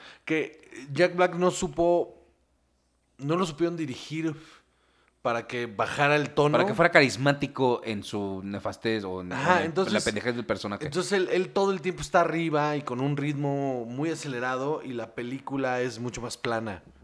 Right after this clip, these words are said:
Speaker 1: Entonces no funciona.
Speaker 2: Luego, Eagles of Death Metal, I Want You So Hard. <laughs> Este, y dos mil seis, Juan José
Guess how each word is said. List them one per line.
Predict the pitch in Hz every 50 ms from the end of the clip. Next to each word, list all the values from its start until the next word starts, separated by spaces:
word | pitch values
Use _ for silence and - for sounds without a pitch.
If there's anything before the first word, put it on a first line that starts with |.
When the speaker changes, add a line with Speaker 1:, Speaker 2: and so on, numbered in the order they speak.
| - -
Speaker 1:
Entonces | - - 117 117
no | 135
funciona. | 123 - 131 123 110 - 123 113 107 101 87 _ _ _ _ _ _ _ _ _ - - - - - - - - - - - - - - _ _ _ -
Speaker 2:
Luego, | 151 190 190 143 113 92 - - - - -
Eagles | 196 208 208 226 208 - 190
of | 156 123
Death | 120 160 165 165 -
Metal, | 156 147 - - - 147 120 101 85 - - -
I | 120
Want | 123 117 135 135 127
You | - 127
So | - - 131 120 -
Hard. | - 127 113 110 110 98 - - - - - - - - - -
<laughs> | 190 - 202 - - - 139 - _ _ _ - _ - - - - - _ -
Este, | 123 113 - - - - 160 147 135 127 120 - - - - - _ -
y | - 208 226 208 208 254 - - _ _ _ -
dos | - 104 95
mil | - 110 110
seis, | 104 - 104 98 87 - - - _ _ _ -
Juan | 85 85
José | - 87 - - 87 82 80